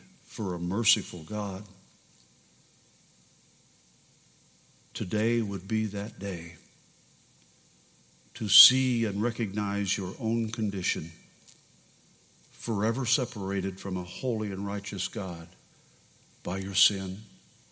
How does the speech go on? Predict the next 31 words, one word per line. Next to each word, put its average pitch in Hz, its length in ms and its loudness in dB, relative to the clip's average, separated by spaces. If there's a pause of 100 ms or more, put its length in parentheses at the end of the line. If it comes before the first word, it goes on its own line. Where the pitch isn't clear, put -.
(300)
the 104 80 -4
same 101 440 4
sin 101 460 2
that 98 100 -6
separated 101 800 0
me 104 280 2
and 98 100 -2
everybody 104 460 -2
else 110 260 -2
in 107 80 -8
this 113 240 -6
room. 123 260 -10 (1700)
Until 101 400 2
one 117 360 4
day, 104 420 2 (720)
one 123 380 4
day 117 300 6
the 101 160 0
Holy 113 280 0
Spirit 110 460 2
said, 107 260 2
"I 113 380 2
have 104 240 -4
a 104 60 -2
solution 101 640 0
for 90 160 -12
that. 110 300 -6 (2500)
I 117 280 2
have 104 240 -4
a 92 100 -6
way 101 560 -2